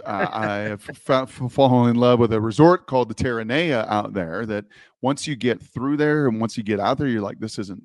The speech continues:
Speaker 1: L A." Like, this is just beautiful. And I'm a huge fan. I don't know if you've ever been to Cabo. You ever been
Speaker 2: Yeah.
Speaker 1: down to, yeah.
Speaker 2: Yeah.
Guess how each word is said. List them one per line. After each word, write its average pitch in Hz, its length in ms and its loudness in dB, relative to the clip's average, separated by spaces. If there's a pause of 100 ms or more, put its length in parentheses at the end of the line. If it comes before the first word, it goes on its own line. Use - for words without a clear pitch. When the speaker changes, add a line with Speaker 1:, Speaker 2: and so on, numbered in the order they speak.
Speaker 1:
L 67 160 -10
A." 110 180 -6 (100)
Like, 92 140 -20
this 113 200 -12
is 90 120 -18
just - 420 -16 (100)
beautiful. 120 840 -8
And 107 160 -4
I'm 131 200 2
a 90 80 -2
huge - 400 -10
fan. 107 280 -4
I 110 80 -8
don't 127 80 -6
know 110 80 -2
if - 100 -4
you've 123 120 2
ever 117 80 -12
been 135 140 2
to 135 60 0
Cabo. 143 480 -2 (600)
You 92 80 -8
ever 110 100 -4
been 113 160 -2
Speaker 2:
Yeah. 117 80 -4
Speaker 1:
down 117 100 -4
to, 110 80 -10 (120)
yeah. 104 260 -6
Speaker 2:
Yeah. 123 200 -8